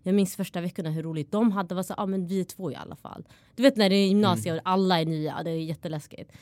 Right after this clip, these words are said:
Speaker 1: Men det var kul. Det visade, jag var tvungen att komma ur min så här comfort zone lite. Eh, och det gav mig lite mer kött på benen om att jag vågar och jag kan.
Speaker 2: Mm.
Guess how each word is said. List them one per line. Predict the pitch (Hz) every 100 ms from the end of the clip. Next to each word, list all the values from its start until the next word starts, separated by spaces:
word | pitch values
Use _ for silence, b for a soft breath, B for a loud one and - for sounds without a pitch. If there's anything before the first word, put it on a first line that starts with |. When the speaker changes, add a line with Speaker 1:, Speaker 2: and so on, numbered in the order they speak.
| B B
Speaker 1:
Men | 196
det | 214
var | 277 311
kul. | - 180 135
Det | 180 185
visade, | 202 196 196 170 170 160
jag | 185 196
var |
tvungen | 214 - 220
att | 180
komma | 180 165
ur | 160
min | 160
så | 147
här | 147
comfort | 175 160 139
zone | 143 151
lite. | 143 143 - - b b b b
Eh, | - 147 135
och | 175
det | 170
gav | 180 180
mig | 175
lite | 156 170
mer | 156
kött | - 147
på |
benen | 147 156
om | 139
att | 139
jag | 147
vågar | 143 156 143
och | 127
jag | 135
kan. | - - _ _ _ -
Speaker 2:
Mm. | 120